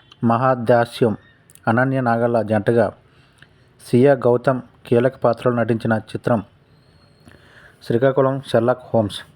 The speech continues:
లాస్యారెడ్డి సమర్పణలో వెన్నెపూస రమణారెడ్డి నిర్మించిన ఈ సినిమా నేడు విడుదలవుతుంది.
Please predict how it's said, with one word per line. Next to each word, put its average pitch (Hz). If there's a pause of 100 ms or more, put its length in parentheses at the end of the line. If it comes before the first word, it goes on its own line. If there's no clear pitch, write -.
(640)
లాస్యారెడ్డి 123
సమర్పణలో 120 (800)
వెన్నెపూస 127
రమణారెడ్డి 117
నిర్మించిన 113 (240)
ఈ 120
సినిమా 113 (800)
నేడు 120
విడుదలవుతుంది. 107